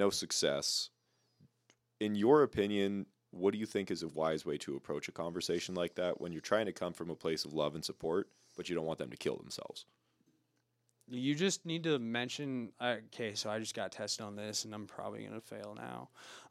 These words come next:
Speaker 2: um, because this is a live, live communication. So Smart, don't revoke my certificate, please.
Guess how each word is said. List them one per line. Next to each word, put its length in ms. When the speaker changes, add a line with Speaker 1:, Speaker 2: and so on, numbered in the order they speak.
Speaker 2:
um, 340
because 260
this 180
is 160
a 60
live, 500
live 240
communication. 720
So 200
Smart, 460
don't 200
revoke 400
my 240
certificate, 680
please. 360